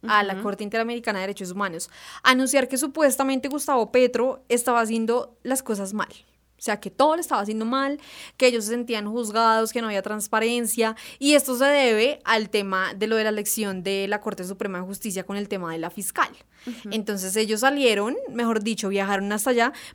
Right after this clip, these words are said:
Speaker 1: pero mira que en efecto ahí concuerdo un poquito con Santiago y es porque, eh, el Partido del Centro Democrático en su momento, eh, dijo que, mm, que ellos no estaban de acuerdo ni con la onu, ni con la oea, ni con ninguno de estos organismos.
Speaker 2: Y vea.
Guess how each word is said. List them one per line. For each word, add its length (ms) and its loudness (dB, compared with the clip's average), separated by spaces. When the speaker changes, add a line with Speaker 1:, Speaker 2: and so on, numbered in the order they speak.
Speaker 1:
pero 220 6
mira 240 2
que 340 -2
en 160 4
efecto 440 2
ahí 100 6
concuerdo 420 2
un 100 0
poquito 360 0
con 160 -2
Santiago 500 0
y 100 2
es 80 0
porque, 640 0
eh, 800 2
el 160 4
Partido 320 2
del 100 0
Centro 260 0
Democrático 640 -2
en 120 0
su 140 4
momento, 540 2
eh, 440 6
dijo 640 0
que, 360 4
mm, 840 -4
que 760 2
ellos 180 8
no 60 4
estaban 260 6
de 80 4
acuerdo 300 4
ni 100 0
con 180 6
la 140 8
onu, 420 6
ni 160 2
con 220 6
la 140 6
oea, 540 8
ni 160 2
con 200 2
ninguno 340 4
de 60 6
estos 180 -2
organismos. 680 4
Speaker 2:
Y 80 -4
vea. 280 -6